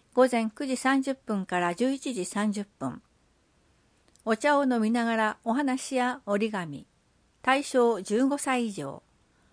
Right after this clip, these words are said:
費用無料。別途材料費がかかる場合があります。オリジナルエコバッグを作ろう。六月十八日金曜日、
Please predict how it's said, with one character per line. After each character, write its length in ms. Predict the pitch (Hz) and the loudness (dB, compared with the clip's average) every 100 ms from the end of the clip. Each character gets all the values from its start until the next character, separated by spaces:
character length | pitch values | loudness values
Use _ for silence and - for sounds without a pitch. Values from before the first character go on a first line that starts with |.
| _ - | _ -4
費 140 | 311 | 2
用 160 | 262 185 | 4 4
無 160 | 196 | 0
料。 320 | 180 160 139 - _ _ _ _ _ _ - | -2 -4 -8 -12 _ _ _ _ _ _ 0
別 200 | 311 349 - | 0 2 2
途 100 | 240 | 4
材 240 | 254 - | 4 4
料 140 | - | -2
費 160 | 302 254 | -4 -4
が 120 | 180 | -6
か 160 | - 185 | -6 -6
か 140 | 240 | -4
る 100 | 240 | -2
場 140 | 202 214 | -2 -2
合 140 | 220 | -2
が 120 | 214 | -2
あ 60 | 190 | -4
り 120 | 190 | -6
ま 140 | 180 | -8
す。 180 | 214 - - _ _ _ _ _ _ _ _ _ _ _ _ - | -10 -14 -20 _ _ _ _ _ _ _ _ _ _ _ _ 0
オ 100 | 208 | 2
リ 140 | 294 | 2
ジ 100 | 330 | 0
ナ 160 | 294 269 | 2 2
ル 180 | 254 208 | 2 0
エ 80 | 214 | 0
コ 140 | 302 | 2
バ 160 | 285 285 | 2 2
ッ 60 | |
グ 140 | 196 190 | -2 -2
を 80 | |
作 280 | 190 - 196 | -4 -4 0
ろ 320 | 190 147 143 - _ _ _ _ _ _ _ _ | 0 0 -4 -10 _ _ _ _ _ _ _ _
う。 40 | 214 | 0
六 220 | 220 294 | 0 2
月 260 | 294 285 240 | 2 0 -2
十 180 | 277 | -4
八 300 | 311 285 269 | -4 -4 -2
日 260 | 254 247 254 | -2 -2 -4
金 240 | 254 247 | 2 4
曜 220 | 233 190 160 | 4 2 -4
日、 220 | 135 | -8